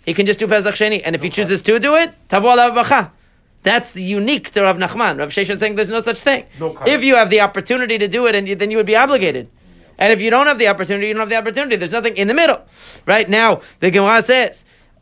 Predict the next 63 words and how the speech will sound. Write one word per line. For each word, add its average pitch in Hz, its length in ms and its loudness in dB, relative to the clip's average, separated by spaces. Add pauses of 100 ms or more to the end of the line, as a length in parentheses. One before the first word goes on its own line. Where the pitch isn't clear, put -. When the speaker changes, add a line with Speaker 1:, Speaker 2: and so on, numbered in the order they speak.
(120)
Speaker 1:
Amar 226 360 4
Rav 233 80 0
Sheshet, 233 260 0
Rav 190 100 -4
Sheshet 202 140 -6
says, 190 160 -6
"Mina, 220 240 2
mina 240 220 0
la, 208 100 4
where 220 140 2
do 220 100 0
I 220 100 2
get 220 160 -2
the 220 80 -2
idea 220 200 0
that 226 120 -8
you 226 140 -8
can't 302 560 -4
bring 208 160 -2
the 196 80 -2
Korban 185 320 0
Pesach 175 300 -2
if 175 100 -8
you're 175 140 -2
away?" 147 440 0 (380)
Titania, 247 460 2
Rabbi 180 200 2
Akiva 233 260 2
Omer, 165 200 0
and 165 80 -2
Amar 170 240 0
Tamei, 185 280 -2
and 208 80 -4
Amar 214 200 0
B'derech 190 140 -2
Rechoka, 233 360 0
because 185 200 -2
Rabbi 180 180 -4
Akiva 220 320 -2
said 277 360 0 (320)
that 196 100 2
it 196 100 0
says 254 220 2
in 220 60 -6
the 202 100 -2
Torah 208 220 2
two 220 140 -4
cases, 240 460 0
the 165 80 -4
person 202 240 -6
who's 190 100 -6
Tamei 196 280 0
and 220 80 0
the 202 60 -2
ter-, 220 120 -2
person 220 240 -2
who's 220 120 -2
far 233 200 4
away. 240 240 2
Ma 262 220 2
Tamei 165 340 -2
shesipek 185 600 -2
biyado 208 320 0